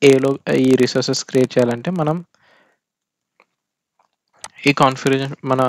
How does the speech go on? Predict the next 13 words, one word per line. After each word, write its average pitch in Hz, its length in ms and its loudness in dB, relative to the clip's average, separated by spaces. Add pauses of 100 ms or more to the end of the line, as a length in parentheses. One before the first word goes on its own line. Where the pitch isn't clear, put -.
(200)
Terraform 139 400 -2
కాన్ఫిగరేషన్ 131 460 -8
ఫైల్‌లో 127 320 -4 (500)
ఇది 147 140 4
యాడ్ 123 180 2
చేస్తాం 123 300 -6
అనమాట. 117 320 -16 (260)
ఓకే, 131 200 -6 (640)
so - 160 -2
సిమిలర్‌గా 147 640 0 (300)
ప్రాజెక్ట్ 147 400 2
బి, 170 100 2 (180)
ప్రాజెక్ట్ 139 440 -2